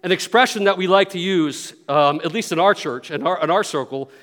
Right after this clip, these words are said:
is that the Old Testament is Christ concealed, the New Testament is Christ revealed. This means that every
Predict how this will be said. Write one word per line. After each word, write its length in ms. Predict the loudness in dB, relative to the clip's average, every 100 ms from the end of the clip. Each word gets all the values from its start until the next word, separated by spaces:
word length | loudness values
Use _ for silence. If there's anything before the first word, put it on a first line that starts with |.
| _ _ -4
is 200 | -2 0
that 180 | 0
the 120 | 2 4
Old 200 | 4 4
Testament 400 | -2 -2 -8 -8
is 80 |
Christ 320 | -2 -2 -2 -6
concealed, 640 | -10 -4 0 0 -2 -10 -20 -8
the 80 | -2
New 160 | -2
Testament 460 | 0 0 0 -4 -4
is 140 | -6
Christ 420 | -4 0 0 -4 -10 _ _
revealed. 640 | -10 -4 0 2 0 -8 -20 _ _ _ _ _ _ _ -2
This 180 | -2 0
means 240 | 0 2
that 160 | 0 2
every 500 | 4 4 4 -4 -4